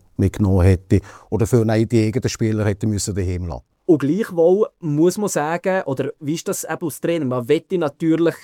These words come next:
Speaker 2: ging in der Bestbesetzung sein. Der Rezo hat das letzte Woche auch ein bisschen angetönt, vielleicht hast du es auch gehört. Wenn auch andere Clubs so ein bisschen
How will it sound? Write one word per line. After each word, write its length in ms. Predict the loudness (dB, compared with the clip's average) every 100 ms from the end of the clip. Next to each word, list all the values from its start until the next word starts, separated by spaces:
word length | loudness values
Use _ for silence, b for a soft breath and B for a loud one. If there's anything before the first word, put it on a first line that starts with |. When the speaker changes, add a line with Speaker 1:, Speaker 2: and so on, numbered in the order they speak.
| _
Speaker 2:
ging 240 | 0 0 0
in 120 | -2
der 100 | -2
Bestbesetzung 800 | -4 -8 -12 -6 -6 -6 -10 -12
sein. 360 | -8 -4 -2 -4 b b -4
Der 80 | 0
Rezo 340 | 0 2 2
hat 140 | 2 -2
das 160 | -2
letzte 220 | -2 -2 -4
Woche 200 | -4 -6
auch 60 |
ein 60 | -4
bisschen 340 | -4 2 2
angetönt, 340 | 2 0 -4 -4
vielleicht 220 | -6 -4
hast 120 | -6
du 20 |
es 100 | -6
auch 140 | -8 -2
gehört. 340 | 0 0 -4 b b b
Wenn 220 | 0 0 2
auch 460 | 0 2 2 2
andere 440 | 0 -2 0 0 -2
Clubs 500 | -2 0 0 -2 -2
so 80 | 0
ein 100 | 2
bisschen 200 | 0